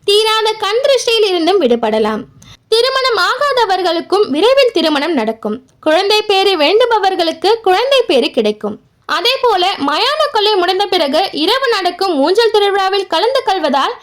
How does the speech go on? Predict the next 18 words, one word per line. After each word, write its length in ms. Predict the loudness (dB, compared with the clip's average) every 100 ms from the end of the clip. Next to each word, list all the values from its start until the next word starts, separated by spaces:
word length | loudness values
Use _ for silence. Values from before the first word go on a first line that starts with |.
| -20 -14 -4
பல 200 | -2 -2 -2
மடங்கு 400 | -2 -2 -2 -2
பலன்கள் 460 | -2 -2 -2 -2 -2
கிடைப்பதாக 580 | -2 0 0 -2 -2 -2
சொல்லப்படுகிறது. 680 | -2 -2 0 0 0 0 -2 -4 _ _ _ -20 -14 -4
இந்த 320 | 0 2 2
ஊஞ்சல் 340 | 2 2 2
திருவிழா 520 | 2 2 2 0 0
ஒவ்வொரு 440 | 0 0 2 0 2
மாதம் 300 | 0 0 0
வரும் 260 | 0 0 -2
அமாவாசை 640 | -2 0 0 0 0 0
திதியிலும் 520 | 0 0 2 4 4
நடக்கிறது. 680 | 2 2 -2 -2 0 0 -4 _ _ _ _ -20 -14 -4
தொடர்ந்து 520 | -2 0 2 2 2
மூன்று 380 | 2 2 2 0
அமாவாசை 680 | 2 2 2 0 0 0 2
வந்து 300 | 0 0